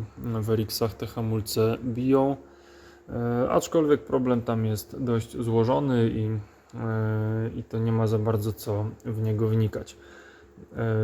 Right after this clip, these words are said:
kolejnym rozwiązaniem technicznym, które bardzo, ale to bardzo mi się podoba, są takie fajne profile aluminiowe. E, można za to ten samochód podnieść, są miejsca to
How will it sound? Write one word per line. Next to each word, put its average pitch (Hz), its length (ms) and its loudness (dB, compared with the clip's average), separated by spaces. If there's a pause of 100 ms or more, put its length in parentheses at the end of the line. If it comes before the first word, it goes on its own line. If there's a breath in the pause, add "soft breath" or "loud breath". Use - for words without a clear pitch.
(320)
kolejnym 190 400 2
rozwiązaniem 151 640 2
technicznym, 131 560 -4
które 113 240 -4
bardzo, 117 460 2
ale 107 140 0
to 110 140 -6
bardzo 107 320 0
mi 107 100 0
się 110 140 -8
podoba, 120 460 0
są 240 380 -6
takie 196 260 -6
fajne 143 380 0
profile 117 580 0 (380)
aluminiowe. 127 720 0 (1700 loud breath)
E, 117 120 -4
można 160 600 2
za 135 140 -2
to 135 140 -4
ten 131 160 -6
samochód 110 460 -2
podnieść, 160 440 0
są 135 120 -4
miejsca 117 360 -4
to 107 320 -4